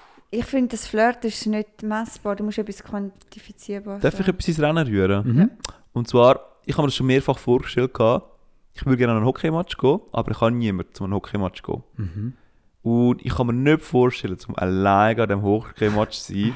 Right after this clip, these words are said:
Speaker 1: <laughs> Ui.
Speaker 2: und ein Spiel schauen, ohne dass ich mit irgendjemandem kann irgendetwas labern.
Speaker 3: Ja, aber dort hast du ja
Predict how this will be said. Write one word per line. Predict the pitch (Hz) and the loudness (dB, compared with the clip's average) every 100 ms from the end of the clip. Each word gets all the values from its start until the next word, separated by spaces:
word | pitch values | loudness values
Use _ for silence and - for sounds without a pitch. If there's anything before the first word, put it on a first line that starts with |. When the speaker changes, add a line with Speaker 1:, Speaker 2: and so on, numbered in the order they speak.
| 127 | -6
Speaker 1:
<laughs> | - | -2
Ui. | 233 202 180 | 0 0 -2
Speaker 2:
und | 139 113 - | 0 0 0
ein | 110 | -4
Spiel | - - 110 104 | -6 0 2 2
schauen, | 98 92 95 101 107 - _ _ _ - | 2 2 2 0 0 -6 _ _ _ 0
ohne | 107 113 120 110 | 4 6 4 2
dass | 104 - - - - - | 0 -2 -10 -14 -16 -12
ich | 135 131 | -10 -6
mit | 113 104 | -4 -2
irgendjemandem | 107 98 - 101 | -2 -2 -4 -6
kann | 101 - - | -6 -6 0
irgendetwas | 139 127 113 - - | 2 4 2 0 -6
labern. | 90 90 85 80 107 - _ _ _ _ _ _ _ _ _ _ | -4 -2 -4 -6 -8 -12 _ _ _ _ _ _ _ _ _ _
Speaker 3:
Ja, | - 104 | -12 -6
aber | 113 - | -4 -4
dort | - 127 - | -4 -4 -4
hast | 131 | -2
du | 127 | 0
ja | 117 | 0